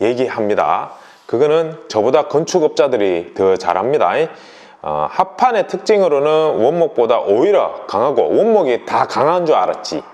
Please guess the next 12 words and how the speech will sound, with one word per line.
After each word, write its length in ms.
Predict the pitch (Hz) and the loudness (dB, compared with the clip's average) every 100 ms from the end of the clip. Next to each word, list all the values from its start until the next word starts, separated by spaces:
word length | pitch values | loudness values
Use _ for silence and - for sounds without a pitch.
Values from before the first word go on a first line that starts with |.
| - | -8
아니에요. 440 | 76 95 120 95 | -2 0 2 2
원목은, 1080 | 80 90 127 113 131 135 110 101 131 147 151 - - - - - - - - - - - | 2 2 2 2 0 0 0 2 0 0 -4 -8 -20 -20 -20 -20 -20 -20 -20 -20 -20 -2
원목도 440 | 156 196 170 127 | 0 0 0 -2
강하긴 480 | - 101 120 156 165 | 0 0 0 0 0
해요. 280 | 165 151 76 | 2 0 0
오크목, 720 | 113 - - 131 110 92 85 - | -2 -4 -4 -2 0 0 0 -4
뭐, 200 | 80 85 - - - | -8 -8 -16 -20 -12
뭐, 300 | 78 71 78 - | -10 -10 -14 -14
이 80 | 87 - - - - | -14 -14 -20 -20 -14
티크목, 720 | - - - 95 69 - - | -14 -8 -6 -2 -4 -6 -4
멀바우, 640 | 87 98 107 139 147 78 | 0 2 2 0 0 -2
멀바우, 520 | 73 87 110 156 110 | -2 -2 0 0 0